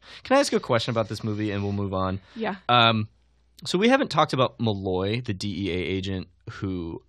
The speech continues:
Speaker 1: um, kind of is the foil to Larkin.
Speaker 2: Yeah.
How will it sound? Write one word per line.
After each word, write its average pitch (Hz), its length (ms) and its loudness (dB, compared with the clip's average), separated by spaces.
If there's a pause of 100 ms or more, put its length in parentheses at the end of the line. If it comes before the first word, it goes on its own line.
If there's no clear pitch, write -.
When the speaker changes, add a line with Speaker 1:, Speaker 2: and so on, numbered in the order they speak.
Speaker 1:
um, 64 480 -8 (600)
kind 92 260 -6
of 87 240 -6
is 92 160 -8
the 95 100 -12
foil 85 640 -6
to - 480 -12 (640)
Larkin. 131 580 -6 (140)
Speaker 2:
Yeah. 190 240 -6